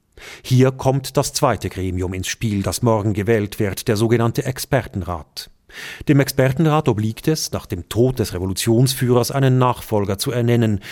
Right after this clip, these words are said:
Man kann zwar annehmen, dass die Nachfolge hinter den Kulissen vorgespurt wird, offiziell absegnen aber wird der Expertenrat den Nachfolger und, so wollen es die Gepflogenheiten, dieser Nachfolger sollte selber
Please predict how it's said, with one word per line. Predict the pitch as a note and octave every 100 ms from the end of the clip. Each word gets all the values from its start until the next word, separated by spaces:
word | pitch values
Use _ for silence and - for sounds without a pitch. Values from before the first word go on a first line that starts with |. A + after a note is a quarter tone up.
| - - -
Man | D3
kann | E3
zwar | - A#2
annehmen, | B2+ C#3 G#2 G2 F#2+
dass | -
die | G#2
Nachfolge | F#2 G2 - A#2+ G#2
hinter | F#2 C#3+ G#2
den | F#2
Kulissen | - G2+ G2+ - A2
vorgespurt | D3 A2 F2+ - F2 -
wird, | G2+ F#2 - - - -
offiziell | - F#2+ - G2 -
absegnen | G#2 - - A#2+ C#3 C#3+
aber | B2+ C3+ C3+
wird | C#3+ C#3 -
der | C#3+
Expertenrat | C3 - C#3+ - - F2 F2 -
den | G2
Nachfolger | F#2+ F#2 - G2 F#2+ F#2 - - -
und, | C3+ C3 -
so | - F#2 F2+
wollen | F#2 G#2+
es | G2
die | -
Gepflogenheiten, | G2+ - B2+ C3 G#2 F#2 G2 - C3 A#2+
dieser | A#2+ A#2
Nachfolger | G2+ F#2+ - - C3 C#3 C#3+
sollte | B2+ A#2+ B2
selber | A2 B2 A2+ F#2+ D#2+